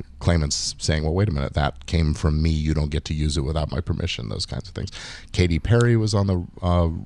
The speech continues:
wrong end of a verdict against her recently. Uh, that's going up on appeal right now, and, and, uh, there's some other interesting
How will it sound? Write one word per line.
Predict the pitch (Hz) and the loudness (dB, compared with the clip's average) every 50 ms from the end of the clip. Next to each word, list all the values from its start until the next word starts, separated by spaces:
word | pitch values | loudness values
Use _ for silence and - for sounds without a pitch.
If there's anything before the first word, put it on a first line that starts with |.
| - - - - | -12 -16 -6 0
wrong | 98 90 92 92 87 | 4 4 4 6 6
end | 87 87 85 | 4 2 2
of | 78 80 | 2 0
a | 78 | 0
verdict | 80 82 76 76 71 - | 0 0 0 0 0 -2
against | 71 73 101 117 123 - - | 0 2 2 2 2 2 2
her | 127 | 2
recently. | 123 117 110 110 - 113 101 104 101 104 104 - - - - - - - - - - - - - | 2 2 2 0 0 0 0 2 0 0 0 -2 -6 -14 -18 -18 -18 -18 -20 -20 -20 -20 -16 -6
Uh, | - 73 76 71 69 69 71 | -4 -2 -2 0 0 0 0
that's | 71 80 - - | 0 -2 -2 -2
going | - 85 80 76 | -2 -2 0 0
up | 76 - - | 0 0 0
on | 78 76 | 0 0
appeal | 73 - - 80 78 | 0 0 0 0 0
right | 76 76 76 - 80 | 0 0 -2 -2 -2
now, | 76 73 76 76 76 | -2 -2 0 0 -2
and, | 76 71 71 73 78 82 - - - - | -2 -2 -4 -6 -6 -8 -10 -14 -12 -8
and, | 76 73 73 78 76 78 | -6 -6 -4 -4 -6 -6
uh, | 78 82 | -6 -4
there's | 85 82 78 - | -2 -2 -2 0
some | - 80 | 0 0
other | 76 78 76 73 69 - - - - - - - - - - - - | 0 0 0 0 -2 -6 -10 -18 -20 -20 -20 -20 -20 -20 -20 -14 -4
interesting | - 95 85 - 85 - - - 80 76 73 71 71 | -4 -2 0 0 0 0 0 0 0 0 -2 -4 -6